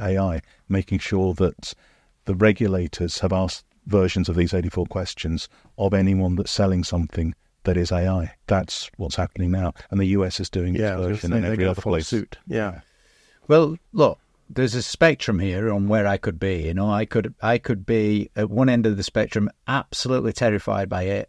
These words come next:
Speaker 3: A I, and the other end of the spectrum is that I'm seeing that A I is absolutely amazing for my future. What should I do? What's most important for me in, in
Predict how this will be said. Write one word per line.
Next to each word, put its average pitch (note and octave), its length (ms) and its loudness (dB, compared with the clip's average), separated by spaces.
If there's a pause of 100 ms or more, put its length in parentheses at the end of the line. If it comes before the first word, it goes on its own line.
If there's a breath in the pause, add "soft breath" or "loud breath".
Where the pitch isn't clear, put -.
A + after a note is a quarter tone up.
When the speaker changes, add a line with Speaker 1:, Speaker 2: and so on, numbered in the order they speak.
Speaker 3:
A G#2 140 -2
I, B2+ 260 -4 (360)
and G2+ 140 2
the A#2+ 60 6
other D3+ 220 4
end G2 180 -2
of F#2+ 100 -2
the F#2 80 -4
spectrum G#2 540 -2 (480)
is G#2+ 260 -2
that G#2+ 280 0 (580)
I'm F#2 120 -4
seeing G#2 320 4
that G#2 180 -2
A G#2 160 2
I F#2+ 180 2
is F#2+ 320 -4 (300)
absolutely G#2 580 -2
amazing F#2 380 0
for F2+ 100 -8
my F2+ 160 -2
future. - 440 -4 (3000)
What C3 260 2
should - 160 0
I D#3+ 100 6
do? B2 460 0 (240)
What's D3 260 2
most D3+ 260 2
important C3 520 2
for - 100 -6
me F#2 240 2
in, F#2 240 0 (400)
in G2+ 420 2